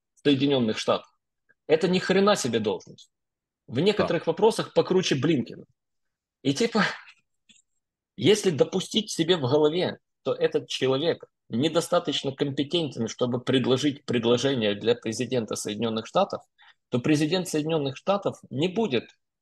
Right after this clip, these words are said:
Speaker 1: какого-то проходимца ставить на должность советника по вопросам нацбезопасности.
Speaker 2: Однозначно.
Speaker 1: Ну, как бы с учетом его полномочий. Это,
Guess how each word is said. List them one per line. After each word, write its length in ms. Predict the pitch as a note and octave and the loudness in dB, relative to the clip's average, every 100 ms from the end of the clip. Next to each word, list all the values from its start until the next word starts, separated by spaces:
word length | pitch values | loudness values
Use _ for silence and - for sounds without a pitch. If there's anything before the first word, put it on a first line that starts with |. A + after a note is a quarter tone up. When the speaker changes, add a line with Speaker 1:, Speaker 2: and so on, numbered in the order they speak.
| _ - | _ -6
Speaker 1:
какого-то 520 | C#3 D#3 B2 A2 - | 0 2 2 0 -6
проходимца 680 | - C3 C#3 E3 F#3+ - - | -2 0 0 0 -2 -4 -10
ставить 420 | - - F3 E3 | -8 0 0 0
на 100 | B2 | -2
должность 380 | B2 D#3 C3+ A#2 | 0 0 -2 -4
советника 420 | A2+ C#3 D3 C3 | -2 -2 -4 -8
по 120 | - G#2+ | -6 -4
вопросам 360 | - C3+ A2 | -4 -6 -4
нацбезопасности. 680 | G#2+ A#2+ A2 B2+ - A2 G#2+ | -6 -4 -4 -2 -2 -4 0
Speaker 2:
Однозначно. 640 | B2+ B2 A2+ G2 - - _ _ _ _ _ _ _ | -2 0 -2 -4 -8 -18 _ _ _ _ _ _ _
Speaker 1:
Ну, 160 | F3 F#3 | -2 2
как 200 | E3+ A#2 | 2 4
бы 100 | A#2 | 2
с 160 | - - | 0 -2
учетом 440 | F#3+ G#3+ F#3 B2+ B2 | 2 2 2 2 2
его 160 | C3 | 0
полномочий. 600 | - A#2+ C3 A#2+ E2+ - | 2 2 2 -4 -6 -4
Это, 380 | C#3 F#3 F3+ | -4 -2 -4